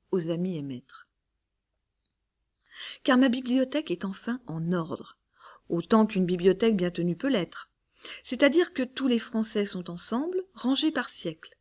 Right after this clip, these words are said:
Et les Brésiliens sont ensemble, et les Équadoriens, et les Russes, en traduction bien entendu, et les Catalans.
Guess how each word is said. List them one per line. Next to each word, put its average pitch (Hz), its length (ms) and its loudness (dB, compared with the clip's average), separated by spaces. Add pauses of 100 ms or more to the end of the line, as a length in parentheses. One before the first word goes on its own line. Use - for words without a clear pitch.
(600)
Et 202 120 10
les 190 100 8
Brésiliens 185 580 0
sont 170 220 -10
ensemble, 285 760 -6
et 202 100 6
les 185 200 0
Équadoriens, 226 800 0
et 185 100 2
les 196 100 2
Russes, - 540 0 (160)
en 170 60 -4
traduction 185 500 -4
bien 160 180 -8
entendu, 180 460 -8 (340)
et 240 100 4
les 220 100 8
Catalans. 165 440 -4